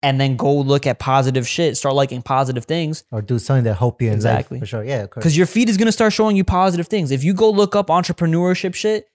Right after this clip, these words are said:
Speaker 1: it's gonna show you more entrepreneurship
Speaker 2: Entrepreneurship,
Speaker 1: shit
Speaker 2: yeah.
Speaker 1: in the next five minutes. If you just keep liking those, you're gonna see that.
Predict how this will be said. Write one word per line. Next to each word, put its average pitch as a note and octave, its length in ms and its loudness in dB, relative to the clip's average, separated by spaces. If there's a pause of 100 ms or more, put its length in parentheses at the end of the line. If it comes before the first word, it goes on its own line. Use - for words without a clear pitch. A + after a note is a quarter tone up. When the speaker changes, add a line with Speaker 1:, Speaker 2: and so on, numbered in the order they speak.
(160)
Speaker 1:
it's C3+ 80 -6
gonna F3+ 160 2
show G3 220 0
you F3 180 4
more E3 260 0
entrepreneurship D#3+ 520 -2
Speaker 2:
Entrepreneurship, A2+ 60 -4
Speaker 1:
shit B2 260 -2
Speaker 2:
yeah. A#2+ 280 -4
Speaker 1:
in C#3+ 100 0
the C#3+ 100 2
next E3 200 0
five E3+ 200 2
minutes. F3+ 180 0
If D3 100 2
you E3 60 2
just G#3 200 -4
keep A#3 240 -2
liking A3+ 320 2
those, C#3 280 4
you're C#3+ 100 2
gonna F3+ 160 2
see A#3+ 220 -2
that. B2 280 -4